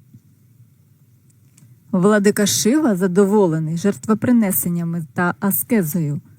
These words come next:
якою Сатурн вдавався на берегах Рангі в Бенаресі, зробив його одним із небесних світил.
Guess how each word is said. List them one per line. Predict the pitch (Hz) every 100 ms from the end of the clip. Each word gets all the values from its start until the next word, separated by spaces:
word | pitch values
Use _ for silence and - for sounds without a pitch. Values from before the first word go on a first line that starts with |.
| _ _ -
якою | 226 220 240 202
Сатурн | 175 - 220 - 202 175
вдавався | 165 190 196 170 - -
на | 170 170
берегах | 196 208 196 180 131 - - _ _ _ 220
Рангі | 185 196 233 220 240
в | 208
Бенаресі, | 196 185 214 220 214 208 214 - - 190 - - _ _ 214
зробив | 160 180 170 226 320
його | - 233 208 220 -
одним | 175 156 185 269 330 -
із | 180 160
небесних | 175 160 190 233 220 196 -
світил. | - - 170 165 - 151 151